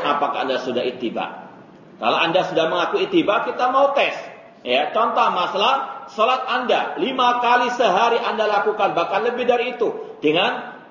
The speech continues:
ya, salat-salat sunnah. Pernahkah di antara antum pernah membaca secara tuntas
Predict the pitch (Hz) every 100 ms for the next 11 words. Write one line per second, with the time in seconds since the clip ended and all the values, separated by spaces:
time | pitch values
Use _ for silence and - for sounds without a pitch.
0 | - 127 160 196 185 185 202 196 247 262
1 | 233 160 - - - - - - - -
2 | 202 233 226 226 156 - - 139 156 160
3 | 165 156 151 143 190 196 - - - -
4 | 214 214 208 175 185 156 143 147 143 -
5 | 226 277 277 - - - - 190 196 190
6 | 190 240 240 240 240 226